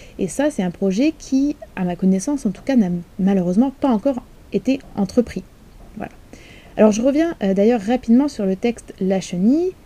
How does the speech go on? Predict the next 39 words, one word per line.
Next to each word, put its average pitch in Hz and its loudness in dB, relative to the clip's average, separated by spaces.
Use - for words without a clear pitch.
qui 240 2
présente 247 0
un 233 2
intérêt 202 0
particulier, 214 -4
en 262 -2
fait, 277 -6
en 220 -4
ce - -12
qu'il 208 0
est, 220 0
euh, 180 -4
l'une 269 8
des 220 6
rares 262 -2
inventions, 220 0
inversions, 208 0
pardon, 214 -2
des 214 8
rôles 233 4
féminins 233 6
masculins. 202 -2
C'est-à-dire 202 0
que 208 -2
ici, 277 -2
c'est 226 -2
pas 202 0
le 190 2
corps - -8
féminin 208 2
qui 190 -8
est 180 -6
malmené, 180 -2
c'est 220 -4
bien 175 -2
le 175 -6
corps 170 -10
masculin. - -10
Et 320 6